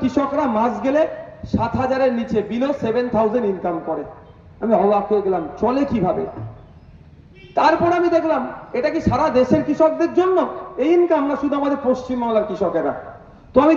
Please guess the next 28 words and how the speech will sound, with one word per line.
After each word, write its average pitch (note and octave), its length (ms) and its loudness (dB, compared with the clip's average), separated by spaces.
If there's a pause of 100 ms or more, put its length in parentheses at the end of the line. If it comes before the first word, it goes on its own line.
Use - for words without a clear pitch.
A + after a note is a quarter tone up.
দেখতে D4+ 280 0
দেখতে E4 260 0
দেখলাম D4 280 0 (360)
হরিয়ানা A#3 460 4 (760)
বাইশ B3 300 2 (100)
হাজার A#3+ 200 2 (100)
টাকা G#3+ 160 2 (100)
কম F#3+ 120 2 (100)
করে F3+ 200 4
মাসে E3 240 -4
ইনকাম D3 280 -2 (100)
করে, C#3+ 160 -2 (600)
জম্মু F#4+ 400 6
কাশ্মীর C4+ 420 0 (440)
যেখানে E4 340 0
সবসময় F4 480 4
বোমগুলি, E4 460 4 (100)
বোমগুলি D#4+ 400 2 (120)
আমরা D4+ 140 0 (100)
শুনি, B3 200 4 (720)
এই D#4 160 -2
সন্ত্রাসবাদী D4+ 500 -2 (100)
আক্রমণ, C#4+ 420 -2
হ্যান D4 240 -4
ত্যান D4+ 260 -4
অনেক D#4 200 -2
যেগুলো C#4 220 0 (100)
শুনি, G#3+ 220 2